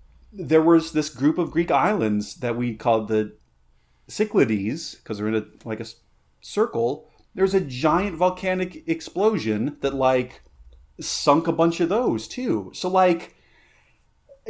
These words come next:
granted, that is in the Mediterranean, and it's not out in the At-, Atlantic, where A-, Atlantis is supposed to be. But still, it's like,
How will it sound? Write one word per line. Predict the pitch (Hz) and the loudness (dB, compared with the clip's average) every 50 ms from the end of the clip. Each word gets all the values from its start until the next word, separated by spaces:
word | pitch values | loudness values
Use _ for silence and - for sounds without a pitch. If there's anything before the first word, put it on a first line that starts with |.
| 180 | -8
granted, | 139 143 190 190 202 196 185 190 165 | 2 4 4 6 6 4 0 2 4
that | 156 156 156 156 175 | 4 4 4 2 0
is | 180 202 208 190 175 | -2 -2 -2 0 0
in | 165 143 127 | 0 2 2
the | 127 117 107 - _ - - | 0 -2 -2 -8 _ -18 -8
Mediterranean, | 208 151 139 127 110 104 - 135 127 110 104 101 101 101 110 117 | -2 0 0 0 -2 -4 -4 -4 -2 -2 -2 -2 -2 -2 -4 -4
and | 131 117 107 | -4 -4 -6
it's | 107 - | -6 -4
not | 123 117 113 107 | -4 -4 -2 -2
out | 113 117 117 117 - | -2 -2 -2 -2 -2
in | 117 107 | -4 -6
the | 107 104 98 107 - 113 | -4 -4 -6 -6 -8 -10
At-, | 117 117 - _ | -12 -12 -10 _
Atlantic, | 120 113 104 104 101 95 95 92 - - 113 113 - | -6 -6 -6 -6 -8 -8 -10 -10 -8 -8 -10 -8 -8
where | 104 98 98 | -8 -8 -6
A-, | - 98 107 107 107 | -6 -6 -6 -8 -8
Atlantis | 101 101 101 98 98 - - 107 - - - | -8 -8 -8 -10 -10 -12 -14 -14 -16 -16 -14
is | - 110 - - | -14 -14 -12 -12
supposed | - 104 - - 98 95 - | -14 -14 -12 -12 -12 -12 -14
to | - 95 | -14 -14
be. | - - 101 110 127 - _ - - | -12 -10 -8 -8 -10 -10 _ -10 0
But | - 202 214 | 0 0 0
still, | 208 - - - 277 294 294 233 - - | 0 -4 -8 -8 -6 -4 -4 -4 -4 -4
it's | 147 143 - - | -6 -8 -4 -4
like, | 196 202 202 208 214 208 - - - | -2 0 0 0 -2 -4 -6 -14 -20